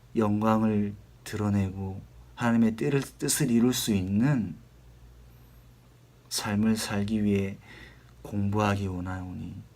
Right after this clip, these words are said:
하나님의 지혜와 능력을 공급해 달라고." 민족을 섬기고 세계를 살릴 수 있는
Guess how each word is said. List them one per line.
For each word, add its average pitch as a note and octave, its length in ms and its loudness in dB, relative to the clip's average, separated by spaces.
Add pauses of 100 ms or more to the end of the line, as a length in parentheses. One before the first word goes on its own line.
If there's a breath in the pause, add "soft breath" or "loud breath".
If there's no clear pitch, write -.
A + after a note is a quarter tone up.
(1000 soft breath)
하나님의 G2+ 600 -6
지혜와 G2 520 2
능력을 G2 500 2
공급해 F2+ 420 -8
달라고." F2 380 -12 (2250 soft breath)
민족을 G#2+ 600 4
섬기고 G2 540 -4
세계를 B2+ 760 0 (920 loud breath)
살릴 D#3 440 4
수 A#2 220 -4
있는 G#2 640 0